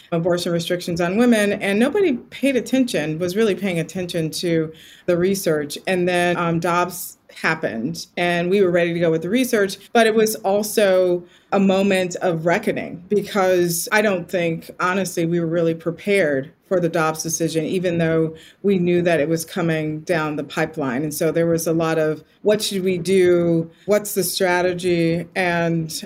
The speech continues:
even though it seemed like it was imminent, I don't think we were ultimately prepared for the decision to come down and so swiftly. But we're in this moment where women are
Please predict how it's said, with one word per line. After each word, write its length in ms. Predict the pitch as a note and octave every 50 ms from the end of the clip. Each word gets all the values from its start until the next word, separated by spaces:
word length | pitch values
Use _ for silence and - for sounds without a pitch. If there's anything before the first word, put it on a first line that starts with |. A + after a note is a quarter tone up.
| - -
even 340 | A#3 A#3 A3+ A3+ G#3 G3+
though 320 | G3 F#3+ F#3+ F#3 F3 F3 F3
it 240 | - - F#3 F3+ -
seemed 280 | - - F#3+ F#3 F3+
like 240 | F3+ F3 E3+ E3+ -
it 60 | F#3 E3+
was 200 | E3+ E3 E3+ -
imminent, 640 | - F#3+ G3 G3+ G#3 G3+ G#3+ A3 A3 - - - - _
I 140 | - G3+ G3+
don't 180 | G3+ G3 G3
think 160 | G3 G#3 F#3+ G3
we 100 | F#3 F3
were 140 | F3 - - F3+
ultimately 360 | F3 F3 F#3 F3 E3+ E3+ E3
prepared 800 | E3 - E3+ E3 - - - G3 F#3 F3+ F3 E3+ E3 E3 E3 - _ _ _ _ _ _
for 640 | _ - G3+ F#3 F3+ F3+ E3+ E3+ E3 D#3+ D#3 D#3+ D#3+ - -
the 100 | G3+ F#3
decision 480 | E3+ F3 E3 - - F3 D#3+ E3 D#3+ C#3+
to 100 | - E3+
come 260 | E3 F3 F#3+ D#3+ D#3+
down 560 | D3 D#3+ D3+ D3+ C#3+ C#3+ C#3+ C#3 C#3 C#3 C#3+ -
and 160 | F#3+ F#3 E3+
so 180 | E3+ - F#3+ D#3+
swiftly. 640 | D#3+ - - F3 E3 - - - C3+ A2+ - - - _ _ _ - -
But 500 | A#3+ A#3+ A3 - - - - - - - - - _
we're 220 | - G3 G#3+ A3+
in 120 | A3 G#3 G3+
this 200 | G3 F#3+ F#3+ G3
moment 480 | F#3+ F#3+ G3 G#3 G3 F#3+ F#3 F3+ F3+
where 420 | F3 F#3+ F#3 F3+ F3 F3 F3 E3+ F3
women 500 | E3+ F3 F#3+ F#3 F#3 F3+ F3+ F3+ F3+ -
are 580 | - D3+ E3+ E3 D#3+ D#3+ D#3+ E3 E3 E3 E3